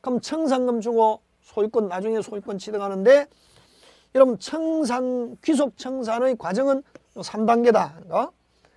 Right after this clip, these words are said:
몇 단계? 삼 단계 하는 거. 자, 먼저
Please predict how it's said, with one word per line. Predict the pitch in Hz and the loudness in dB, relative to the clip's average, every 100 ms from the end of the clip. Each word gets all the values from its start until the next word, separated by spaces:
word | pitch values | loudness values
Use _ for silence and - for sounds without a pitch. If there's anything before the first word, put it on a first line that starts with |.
| _ - | _ -8
몇 | 220 220 | -6 -2
단계? | 240 240 311 381 _ _ _ | -2 2 0 0 _ _ _
삼 | - 208 220 | -12 -6 0
단계 | 240 240 247 185 | 2 6 6 4
하는 | 160 143 135 | -2 -14 -6
거. | 175 269 320 _ _ _ - | -4 -4 -8 _ _ _ -4
자, | 254 | -2
먼저 | 190 208 247 320 233 175 208 139 | 0 2 4 6 6 4 -4 -8